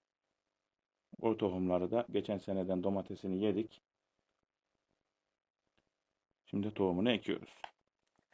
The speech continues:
Şu şekilde tohumlarımızı yerleştirdik. Üzerine yine yumuşak aynı topraktan yarım santim olacak şekilde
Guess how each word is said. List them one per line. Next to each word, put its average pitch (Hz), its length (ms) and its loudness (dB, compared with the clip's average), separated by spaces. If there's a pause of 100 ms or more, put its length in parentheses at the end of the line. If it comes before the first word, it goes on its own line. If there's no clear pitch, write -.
(200)
Şu 120 120 -6
şekilde 95 580 0 (1300)
tohumlarımızı 95 640 2
yerleştirdik. 101 760 2 (3000)
Üzerine 151 420 2
yine 156 340 4 (140)
yumuşak 139 480 4
aynı 143 260 6
topraktan 113 600 2 (3000)
yarım 131 280 6
santim 117 520 -2
olacak 110 340 4
şekilde 95 520 -2